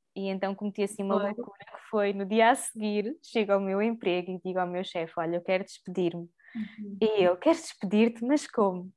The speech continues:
Speaker 1: E eu, "Olha, eu lancei ontem o meu projeto pessoal e eu quero mesmo muito que, que ele, que ele resulte, que corra bem." E a verdade é que se eu estiver a trabalhar aqui a tempo inteiro, eu não tenho sequer disponibilidade de agenda
Speaker 2: Uhum.
Speaker 1: para receber clientes novas. Então,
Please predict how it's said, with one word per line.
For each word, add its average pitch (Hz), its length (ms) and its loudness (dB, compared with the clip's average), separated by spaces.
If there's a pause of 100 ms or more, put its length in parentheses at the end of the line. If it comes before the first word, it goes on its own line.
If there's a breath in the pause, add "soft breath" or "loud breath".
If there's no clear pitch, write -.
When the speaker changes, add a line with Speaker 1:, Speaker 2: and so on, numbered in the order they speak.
(100)
Speaker 1:
E 196 200 -2
eu, 175 140 2
"Olha, 160 380 -2
eu 165 180 -2
lancei 175 420 2
ontem 175 320 -2
o - 20 -4
meu 170 160 -2
projeto 170 440 -2
pessoal 214 580 6
e 175 80 0
eu 175 80 -2
quero 180 260 -2
mesmo 190 320 0
muito 233 540 2
que, - 160 -20 (140)
que 208 80 -4
ele, 180 340 2
que - 80 -12
ele 180 120 -10
resulte, 254 480 6
que - 140 -20
corra 185 260 -4
bem." 240 400 4 (480 soft breath)
E 220 140 6
a 220 40 8
verdade 226 380 6
é 277 60 4
que 269 80 -6
se - 100 -8
eu 269 40 -2
estiver 269 340 4
a 226 60 4
trabalhar 202 420 2
aqui 196 240 0
a 180 40 -6
tempo 185 280 -10
inteiro, 185 400 2 (100)
eu 208 120 2
não 233 260 0 (100)
tenho 262 280 4
sequer 214 260 0
disponibilidade 196 600 0
de 185 60 0
agenda 190 500 -2 (360)
Speaker 2:
Uhum. 202 380 -12
Speaker 1:
para 226 140 6
receber 240 380 2
clientes 254 480 0
novas. 214 400 2
Então, 208 400 -2